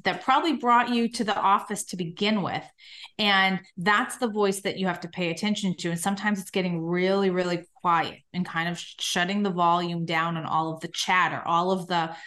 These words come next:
the, "I'm not gonna have enough money, I'm gonna be alone, I'm gonna damage the kids." Like, that's your head saying all, you know, trying to keep you safe. Really tap into what it is. And I always ask women this question. I said, "Well,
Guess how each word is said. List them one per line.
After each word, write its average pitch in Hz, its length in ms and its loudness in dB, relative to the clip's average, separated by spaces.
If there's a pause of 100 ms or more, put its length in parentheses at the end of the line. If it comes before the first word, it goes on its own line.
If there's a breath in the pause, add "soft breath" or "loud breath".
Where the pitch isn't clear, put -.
(200 loud breath)
the, 170 200 2 (160)
"I'm 185 80 -2
not 190 200 2
gonna 196 120 -2
have 185 200 0
enough 180 220 -2
money, 175 300 0
I'm 175 100 -2
gonna 180 160 0
be 180 140 0
alone, 175 760 0
I'm 175 200 -2
gonna 175 180 0
damage 175 400 0
the 185 100 -4
kids." 175 460 -2
Like, 170 140 -4
that's 196 220 0
your 214 80 -2
head 156 440 -2
saying 165 320 -2
all, 170 280 2
you 180 120 -2
know, 160 60 -4
trying 165 220 -4
to 165 40 -6
keep 170 200 -8
you 160 80 -10
safe. 202 320 0 (340 loud breath)
Really 226 220 4
tap 226 360 0
into 196 280 -2
what 175 460 -2
it 170 160 -6
is. 214 200 2
And 175 100 2
I 190 120 4
always 240 340 2
ask 208 280 0
women 180 180 -4
this 165 180 -6
question. 220 420 -4
I - 100 -2
said, 180 240 -4
"Well, 190 320 0